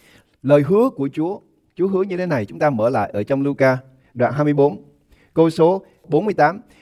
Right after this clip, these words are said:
"Ta đây sẽ ban cho các ngươi điều Cha ta đã hứa." Chúa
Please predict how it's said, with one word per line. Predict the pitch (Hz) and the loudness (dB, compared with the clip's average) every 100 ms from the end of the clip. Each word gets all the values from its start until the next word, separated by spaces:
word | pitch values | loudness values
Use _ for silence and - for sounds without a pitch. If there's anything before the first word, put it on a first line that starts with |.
| _ | _
"Ta | 202 208 | 4 4
đây | 202 202 | 4 2
sẽ | 190 143 | 2 -4
ban | 160 190 190 | 2 2 2
cho | 175 185 | -4 -6
các | 202 | -6
ngươi | 202 180 175 165 | -2 2 2 0
điều | 147 139 135 110 123 | 0 2 2 -2 0
Cha | 151 147 | 0 2
ta | 143 139 135 | 0 -2 -2
đã | - 92 135 | -8 -10 -10
hứa." | 147 151 196 _ _ _ _ _ _ _ _ _ _ _ _ | -8 -8 -8 _ _ _ _ _ _ _ _ _ _ _ _
Chúa | - 202 254 | 0 2 2